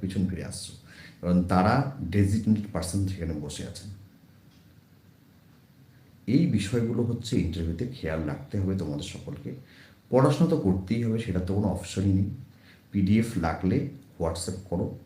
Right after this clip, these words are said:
নাইন সিক্স ফোর ওয়ান জিরো ওয়ান ডাবল ফাইভ ডাবল এইট নম্বরে। তে যখন, যখন লাইভে আসবো, লাইভটাকে ফলো করবে,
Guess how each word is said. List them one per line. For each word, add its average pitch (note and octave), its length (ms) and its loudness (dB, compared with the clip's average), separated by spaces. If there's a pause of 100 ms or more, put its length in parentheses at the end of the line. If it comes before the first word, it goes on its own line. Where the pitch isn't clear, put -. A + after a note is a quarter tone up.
(160)
নাইন E2 180 -4
সিক্স - 300 -10
ফোর D#2 140 -10
ওয়ান D#2 160 -6
জিরো D2+ 260 -8
ওয়ান D2+ 240 -8
ডাবল C#2+ 240 -8
ফাইভ E2 160 -8
ডাবল C#2+ 200 -10
এইট - 220 -12
নম্বরে। C#2 280 -10 (440)
তে D3 240 10
যখন, G#2+ 300 6
যখন B2+ 140 8
লাইভে F#2+ 240 8
আসবো, G2+ 320 4
লাইভটাকে F2 380 2
ফলো F2+ 280 -2
করবে, D#2 340 -2